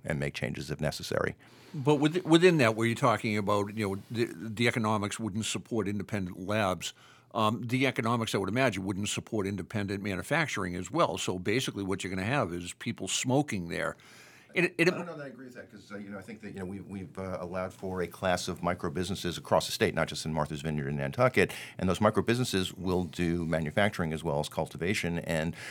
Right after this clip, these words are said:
Speaker 1: you know, I think that manufacturing can occur at a relatively small scale, certainly in a, a kind of a craft basis. So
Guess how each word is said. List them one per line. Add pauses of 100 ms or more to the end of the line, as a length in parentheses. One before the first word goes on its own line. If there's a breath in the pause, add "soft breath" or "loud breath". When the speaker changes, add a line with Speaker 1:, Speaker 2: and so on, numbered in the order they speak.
(140)
Speaker 1:
you
know,
I
think
that
manufacturing
can
occur (140)
at
a
relatively
small
scale,
certainly
in
a,
a
kind
of
a
craft
basis.
So